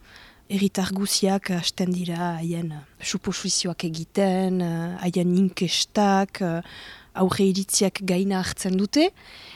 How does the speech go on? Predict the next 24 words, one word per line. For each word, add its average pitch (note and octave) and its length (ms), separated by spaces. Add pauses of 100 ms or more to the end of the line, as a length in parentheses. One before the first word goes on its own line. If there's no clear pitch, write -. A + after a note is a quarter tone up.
(340)
Mabi A3 500
Pons A#3 360
familia G#3+ 640
ahatik, G#3 580
eh, F#3+ 500 (160)
ba, F#3+ 220 (600)
argitua G#3 500
da, C4 120 (180)
haientzat G#3+ 440
lurrikara G#3 640
bat G3+ 240
da, C4+ 260
informazio G#3+ 720
hori, C4+ 300
ezin B3 320
sinetxia G#3+ 560
da, G#3+ 140 (320)
haien G3+ 320
azken G#3 440
semea G#3 540 (440)
goxoenak A3 760
hori G3+ 200
egin G3+ 280
nahi, F#3+ 220